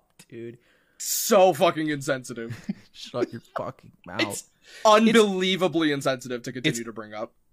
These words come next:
Speaker 3: it's interesting. It's an
Speaker 2: Like a
Speaker 3: interesting
Speaker 2: talking point.
Speaker 3: It's a little
Speaker 2: Like,
Speaker 3: tidbit
Speaker 2: "Oh,
Speaker 3: about
Speaker 2: Chase
Speaker 3: me.
Speaker 2: was there during the KyoAni fire. Awesome. All right,
Speaker 3: It's a little,
Speaker 2: next."
Speaker 3: little
Speaker 2: <laughs> What the,
Speaker 3: trivia.
Speaker 2: what, that doesn't mean anything.
Speaker 3: When, when, when we're all fucking rich and famous and, you know, we get into, like, a trivia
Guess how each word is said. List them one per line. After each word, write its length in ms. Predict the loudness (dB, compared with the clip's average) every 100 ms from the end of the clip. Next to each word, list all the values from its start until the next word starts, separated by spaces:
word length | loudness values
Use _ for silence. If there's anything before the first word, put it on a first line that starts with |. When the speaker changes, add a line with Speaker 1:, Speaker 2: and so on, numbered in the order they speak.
| _
Speaker 3:
it's 140 | -18 -14
interesting. 580 | -12 -12 -14 -14 -14 -16 _
It's 80 | -4
an 60 |
Speaker 2:
Like 160 | -2 0
a 20 |
Speaker 3:
interesting 200 | -2 0
Speaker 2:
talking 380 | 0 0 -2 -10
point. 340 | -10 -12 -12 -20 _
Speaker 3:
It's 100 | -6
a 40 | -6
little 80 | -4 -2
Speaker 2:
Like, 140 | 0
Speaker 3:
tidbit 100 | 6
Speaker 2:
"Oh, 60 | 6
Speaker 3:
about 80 | 6
Speaker 2:
Chase 240 | 4 2 2
Speaker 3:
me. 40 |
Speaker 2:
was 120 | -4
there 180 | 2 2
during 240 | 2 0 -2
the 80 |
KyoAni 460 | -2 2 4 2 2
fire. 340 | 0 0 -2 -2
Awesome. 520 | 2 2 0 -6 -12 -6
All 80 | -2
right, 140 | -2
Speaker 3:
It's 80 | -2
a 60 |
little, 100 | -4
Speaker 2:
next." 200 | -4 -6 -14 -18 _
Speaker 3:
little 120 | -10 0
Speaker 2:
<laughs> 200 | 4 6
What 140 | 6
the, 80 | 6
Speaker 3:
trivia. 160 | 6
Speaker 2:
what, 360 | 6 6 4 4
that 140 | 4
doesn't 240 | 4 2 2
mean 180 | 4 4
anything. 480 | 4 4 2 -4 -4 -6
Speaker 3:
When, 200 | 2 4 4 4
when, 240 | 6 6
when 220 | 6 8
we're 120 | 8
all 100 | 8 8
fucking 280 | 4 4 2
rich 180 | 4
and 120 | 2 2
famous 380 | 2 2 0
and, 260 | 0 -2 -4
you 80 | -2
know, 140 | 0
we 120 | 0
get 140 | 0 0
into, 260 | 0 -2 -2
like, 180 | -2
a 60 | -4
trivia 500 | -2 -2 0 0 0